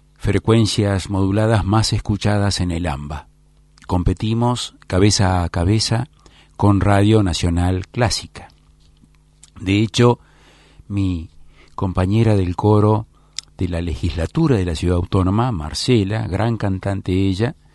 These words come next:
que se parece mucho a Graciela Borges, y sobre lo cual bromeo muchísimo porque era una mujer que le encantaba a mi padre, y luego diré por qué esa clase de mujer, que sin ser Barbie,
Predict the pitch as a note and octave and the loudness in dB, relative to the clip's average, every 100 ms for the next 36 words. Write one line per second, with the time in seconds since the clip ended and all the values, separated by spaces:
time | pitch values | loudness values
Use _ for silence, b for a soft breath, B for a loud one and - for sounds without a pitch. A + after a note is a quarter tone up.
0 | b b b G2 - - E2+ F#2 - F#2 | b b b -6 -4 -6 -6 -6 -4 -2
1 | G#2 - F#2 E2+ E2+ - G2 F2 F#2+ G2 | -2 -2 -2 -2 -4 -4 -2 -2 -2 -2
2 | - C3 - _ b b b b b F#2+ | -2 -6 -8 _ b b b b b -8
3 | F2 - F2 E2+ E2 - G#2 F#2+ F#2+ F2+ | -6 -4 -4 -4 -4 0 0 0 -2 0
4 | A2+ A2+ G2+ F2+ A#2 G#2 A#2+ B2 C3 - | 0 0 -2 -4 -4 -4 -4 -4 -4 -6
5 | F2 - F#2 F#2+ F#2 F2 F2 - G#2+ - | -8 -6 -6 -4 -4 -6 -8 -8 -8 -6
6 | G2 F#2 F2+ F#2 F#2 A#2 A#2 G2+ F2+ - | -6 -6 -4 -6 -2 2 2 2 -2 -2
7 | A#2+ F#2+ G#2 A#2+ D3+ _ _ B B B | -2 0 -4 -6 -10 _ _ B B B
8 | B B B F#2+ F2+ G#2 F#2 E2+ G2 F2 | B B B -4 0 2 0 -2 -4 -6
9 | E2 - C3+ G#2+ - - b b b G2 | -8 -2 -2 -2 -8 -20 b b b -12
10 | - D#2+ F#2 F2 F2+ D#2+ D#2 - F#2+ G2+ | -10 -8 -8 -8 -8 -8 -8 -2 -2 -2
11 | - b - G2 D#3 C#3 - C3+ B2 B2 | -6 b -10 -8 -4 -6 -4 -4 0 4
12 | B2+ A2 F2+ A2 | 4 4 2 0